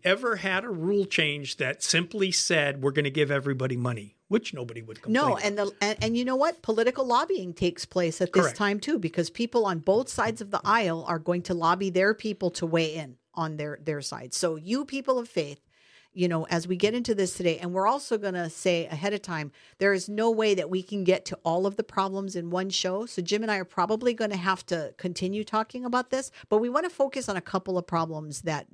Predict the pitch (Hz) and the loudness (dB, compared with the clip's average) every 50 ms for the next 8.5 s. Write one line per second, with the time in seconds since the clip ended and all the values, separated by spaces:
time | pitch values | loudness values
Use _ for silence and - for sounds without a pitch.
0 | 151 - 170 156 - - 160 165 165 165 180 185 190 190 190 175 - - - 208 | -4 -2 -2 -2 -2 -6 -12 -12 -8 -4 -2 0 0 0 -2 -4 -4 -4 -4 -4
1 | 190 185 165 160 160 165 165 160 156 151 139 131 139 135 _ - - - - _ | -4 -2 -2 0 0 0 0 -2 -4 -6 -8 -10 -12 -16 _ -20 -20 -20 -20 _
2 | - - 175 175 160 165 - - - 202 185 180 147 190 220 - - - 262 294 | -4 -2 -2 -2 -2 -4 -4 2 4 4 4 4 2 -2 -4 -4 0 0 -2 0
3 | 285 - - 349 311 294 277 262 240 - - 226 - - _ - - 185 185 175 | -2 -4 -6 -4 -4 -2 -2 -4 -2 -2 -2 -4 -4 -6 _ -10 -8 -6 -6 -6
4 | - - - 175 170 - - - - 175 156 - - - 147 151 165 185 190 180 | -6 -4 -4 -2 -2 -2 -2 0 0 -2 -2 -2 -4 -6 -6 -4 -2 -2 -2 -2
5 | - - 220 208 180 180 190 185 175 170 165 165 - - - - _ _ _ - | 0 0 0 0 0 0 2 2 4 4 2 0 -2 -10 -20 -20 _ _ _ -14
6 | - - - - 180 - - - - 214 233 254 269 277 277 277 254 - _ _ | -4 2 4 4 4 4 2 0 2 4 4 4 4 2 0 -4 -18 -20 _ _
7 | _ _ _ - - 202 202 196 220 - - - - - 190 185 185 185 180 180 | _ _ _ -2 0 2 2 0 0 -4 -8 -12 -4 0 2 4 4 4 4 4
8 | 180 180 180 180 - - 180 175 160 - | 2 2 2 -2 -2 0 0 0 0 -2